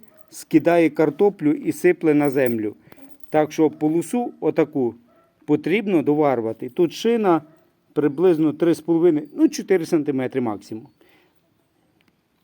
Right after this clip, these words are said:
До цих прутів. Воно нічим не мішає, можна ширшу, вущу, там, на сантиметр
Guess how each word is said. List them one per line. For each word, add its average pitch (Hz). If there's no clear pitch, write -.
До 156
цих -
прутів. 123
Воно 202
нічим 180
не 147
мішає, 156
можна 139
ширшу, 160
вущу, 160
там, 143
на 135
сантиметр 143